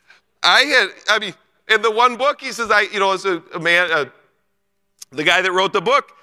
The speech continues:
he said, "I've been doing these conferences." It's an older book, it was written several decades ago. But he said, "I go around the country and do these conferences, and I ask people," and he said, "Every place I go, I ask for a raise of hands of people that have never been depressed." He said, "I've nev-,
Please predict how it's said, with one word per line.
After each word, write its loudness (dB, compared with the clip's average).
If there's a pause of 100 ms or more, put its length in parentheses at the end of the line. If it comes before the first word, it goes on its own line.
(160)
he -2
said, 0
"I've -2
been 0
doing 0
these -4
conferences." -2
It's -6
an -2
older 0
book, -4
it -2
was -8
written -2
several -4
decades -2
ago. -2 (320)
But -6
he -2
said, 0
"I 2
go 0
around 2
the -2
country -2
and -6
do -4
these -4
conferences, -2
and -2
I 4
ask 2
people," -6 (300)
and -4
he -2
said, -2
"Every 2
place -4
I 0
go, 2
I 4
ask 2
for 2
a 2
raise 2
of -2
hands 0
of -10
people -6
that 0
have -2
never 0
been 0
depressed." 0
He -10
said, -4
"I've -4
nev-, -2